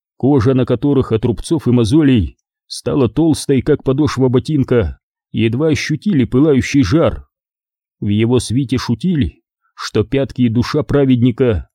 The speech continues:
одинаково привыкли к страданиям. Он не пресекал такое веселье,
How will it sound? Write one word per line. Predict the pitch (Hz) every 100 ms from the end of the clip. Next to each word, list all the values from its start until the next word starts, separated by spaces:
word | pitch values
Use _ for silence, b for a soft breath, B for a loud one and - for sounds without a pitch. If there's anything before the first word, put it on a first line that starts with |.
| _ _
одинаково | - 117 120 175 147 120 117
привыкли | 120 143 190 - 135
к |
страданиям. | - - 147 170 139 110 78 65 _ _ _ _ _ _ _ _ -
Он | 123 143 147 135
не | 127
пресекал | - - 139 - 143 107
такое | 120 147 135
веселье, | 139 - 170 113 76 65